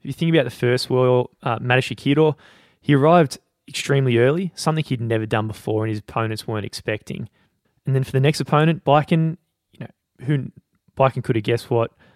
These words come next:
Musashi was going to do, but Musashi this time he brought two swords and created his space, something he'd never done before. Then finally with Ganryu, it was to infuriate and humiliate his haughty opponent, um,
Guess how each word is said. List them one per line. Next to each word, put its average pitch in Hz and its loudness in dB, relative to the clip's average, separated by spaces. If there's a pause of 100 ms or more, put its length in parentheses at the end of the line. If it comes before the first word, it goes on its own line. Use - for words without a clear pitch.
(120)
Musashi 123 -2
was 110 -4
going 113 -4
to - -18
do, 180 4 (360)
but 135 2
Musashi 160 2
this 127 0
time 151 2
he 135 0
brought 143 2
two 151 0
swords 117 0
and 117 -8
created 110 -2
his 101 -6
space, 113 -2
something - -8
he'd 110 -10
never 104 -6
done 123 0
before. 139 0 (300)
Then 143 -8
finally 185 0
with 139 -4
Ganryu, 127 0 (280)
it 131 -4
was 131 -2
to 151 0
infuriate 156 -2
and 135 -6
humiliate 127 0
his 120 -8
haughty 123 0
opponent, 127 -2 (320)
um, 120 -6